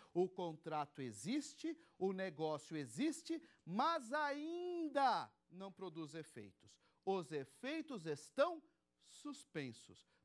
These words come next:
Por isso que é chamado de condição suspensiva. A pergunta é: por que que esta condição,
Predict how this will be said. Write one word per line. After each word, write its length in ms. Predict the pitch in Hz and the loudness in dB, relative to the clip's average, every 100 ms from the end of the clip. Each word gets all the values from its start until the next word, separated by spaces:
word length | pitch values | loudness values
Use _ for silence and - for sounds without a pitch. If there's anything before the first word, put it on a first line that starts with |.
| _ | _
Por 220 | 294 240 | 0 0
isso 260 | 196 - 226 | -2 -10 -8
que 120 | 208 | -6
é 60 | |
chamado 580 | 190 233 220 165 160 160 | -6 -6 -6 -4 -4 -6
de 120 | 156 | -10
condição 800 | 170 175 165 185 180 - 156 156 156 _ _ | -8 -6 -6 -6 -6 -2 -2 -2 -6 _ _
suspensiva. 1300 | _ - - - 214 - - 175 147 - 92 - 101 - - | _ -20 -10 -4 -4 -4 -4 -4 -4 -8 -16 -16 -20 -20 -2
A 120 | - 285 | 4 4
pergunta 720 | 294 285 277 294 269 180 104 | 2 -8 -8 -10 -6 -4 -4
é: 100 | - _ _ - | -10 _ _ -4
por 240 | 339 320 | -2 -2
que 380 | - 294 330 349 | -4 -6 -4 -4
que 100 | 311 | -4
esta 260 | 294 - | -4 -4
condição, 800 | 262 262 247 208 226 - 165 165 | -4 -4 -4 -4 -8 -2 -2 -2